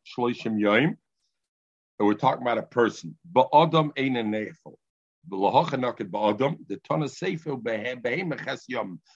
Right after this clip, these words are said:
We'll learn later on the Sefer of Yener Mishnah says Behema, the, the, the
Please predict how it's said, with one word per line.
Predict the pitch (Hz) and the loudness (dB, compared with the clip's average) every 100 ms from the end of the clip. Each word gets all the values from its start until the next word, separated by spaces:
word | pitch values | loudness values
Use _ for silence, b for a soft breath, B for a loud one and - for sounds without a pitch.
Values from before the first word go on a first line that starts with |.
| _ | _
We'll | 110 110 | -4 0
learn | 151 156 | 0 0
later | 143 143 139 | 0 0 -2
on | 147 139 | -2 -4
the | 113 | -6
Sefer | - 151 180 156 | -6 -4 -4 -2
of | 127 | -4
Yener | 127 143 147 | -2 -6 -4
Mishnah | 165 175 - 147 135 B _ | -2 -4 -4 -4 -4 B _
says | _ 127 113 | _ 0 2
Behema, | 98 - 190 247 214 135 156 - | -2 0 0 0 0 0 -2 -10
the, | - 117 | -4 -2
the, | 117 127 - | -2 -4 -4
the | 117 120 117 | -4 -2 -4